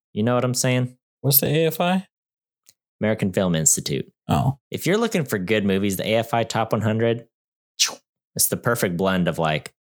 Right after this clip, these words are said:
Speaker 1: oh, it's, like, indie, artsy stuff, but also just, like, really good, like, well done movies that, like, someone who isn't, like, super into art movies can enjoy as well.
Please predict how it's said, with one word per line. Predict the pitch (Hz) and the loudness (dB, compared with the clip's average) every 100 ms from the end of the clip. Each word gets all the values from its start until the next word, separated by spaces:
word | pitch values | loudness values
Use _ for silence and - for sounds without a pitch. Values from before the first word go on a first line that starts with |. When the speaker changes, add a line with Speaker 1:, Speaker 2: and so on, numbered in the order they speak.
| - | -2
Speaker 1:
oh, | 104 82 - | 0 0 -4
it's, | 87 - | -4 0
like, | 87 - - | 0 -2 -4
indie, | 95 92 92 90 87 82 - - | 0 2 2 2 2 0 -4 -4
artsy | 92 - - | -2 2 2
stuff, | 92 101 98 - | 2 0 -2 -2
but | 92 | -4
also | 85 90 - | 0 2 2
just, | 90 87 98 | 2 0 2
like, | 87 82 - | 0 -2 -10
really | 82 87 80 82 | -4 -2 0 -2
good, | 67 85 78 76 73 | -2 -2 -2 -2 -4
like, | 73 - | -8 -4
well | 78 69 | -2 -2
done | 64 64 | -4 -8
movies | 62 62 60 58 | -8 -8 -6 -6
that, | - | -6
like, | 67 - _ _ _ _ _ - | -10 -12 _ _ _ _ _ -6
someone | - 85 82 | -2 0 0
who | 76 | 0
isn't, | 78 - 62 | 0 0 0
like, | 64 69 - | -6 -8 -4
super | - 80 - | -4 -2 -4
into | 71 71 | -4 -4
art | - 67 - | -4 -6 -6
movies | 73 - 64 - | -10 -8 -2 -2
can | - 127 - _ - | -2 -12 -12 _ -2
enjoy | 175 69 | 0 0
as | 69 - | -2 -6
well. | 52 - | -8 -8